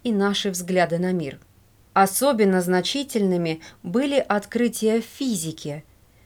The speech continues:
Например, электромагнитные волны, модель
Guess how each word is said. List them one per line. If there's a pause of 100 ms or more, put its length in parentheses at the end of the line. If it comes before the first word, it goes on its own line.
Например, (280)
электромагнитные
волны, (260)
модель